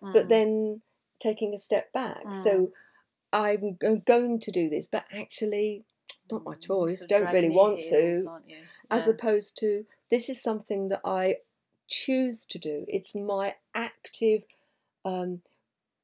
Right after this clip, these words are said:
Speaker 1: opportunity to do something
Speaker 2: Yes.
Speaker 1: that I feel is important, that I want to do."
Speaker 2: Yes.
Speaker 1: And if you have that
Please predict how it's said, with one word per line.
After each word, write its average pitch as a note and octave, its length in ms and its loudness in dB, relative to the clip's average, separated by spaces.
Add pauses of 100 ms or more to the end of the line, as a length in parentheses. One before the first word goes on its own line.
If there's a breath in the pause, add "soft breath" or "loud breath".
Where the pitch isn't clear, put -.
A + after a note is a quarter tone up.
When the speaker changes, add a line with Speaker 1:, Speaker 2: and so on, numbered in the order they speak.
(360)
Speaker 1:
opportunity G#3 840 0
to E3+ 140 -8
do G3+ 260 -4
something E3 800 -4
Speaker 2:
Yes. E3 280 -14
Speaker 1:
that F#3+ 120 2
I F#3 140 2
feel F#3 280 2
is F3 140 0
important, E3+ 540 -4
that F3 120 -2
I F3 140 0
want F#3+ 460 0 (180)
to - 100 -12
do." D3 400 -8
Speaker 2:
Yes. E3+ 560 -14 (220)
Speaker 1:
And A#3 120 2
if B3+ 140 -2
you C4+ 100 -2
have C#4+ 300 -8
that C#4+ 200 -8